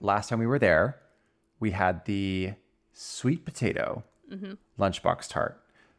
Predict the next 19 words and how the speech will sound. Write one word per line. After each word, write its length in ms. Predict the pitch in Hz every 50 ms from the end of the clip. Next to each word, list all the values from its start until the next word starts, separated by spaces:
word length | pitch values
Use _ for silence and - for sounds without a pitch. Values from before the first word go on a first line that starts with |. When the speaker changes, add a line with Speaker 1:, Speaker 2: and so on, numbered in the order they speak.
| _ _
Speaker 1:
which 180 | - 139 143 -
was 120 | 185 -
actually 400 | - - 139 147 - - 135 110 - - - _
pretty 480 | - - - - 113 110 101 90 95
good. 400 | - - 76 67 71 - - - - _ _ - _ _ _ - -
I 60 | 113
will 180 | 120 120 139 143
say 140 | - 165
the, 240 | 139 113 110 95 90 - _ _
the 160 | 127 - 117
reason 360 | 104 95 117 139 147 214 151
Speaker 2:
Your 80 | 120 98
Speaker 1:
that 80 | - -
I 60 | 302
Speaker 2:
child 140 | 262 214 -
Speaker 1:
enjo- 120 | 180 190
Speaker 2:
loved 320 | 190 190 190 208 220 208
it. 200 | 185 147 - - - _ _ _ _ _ _ _
Speaker 1:
Finn 420 | - - - 135 139 143 147 151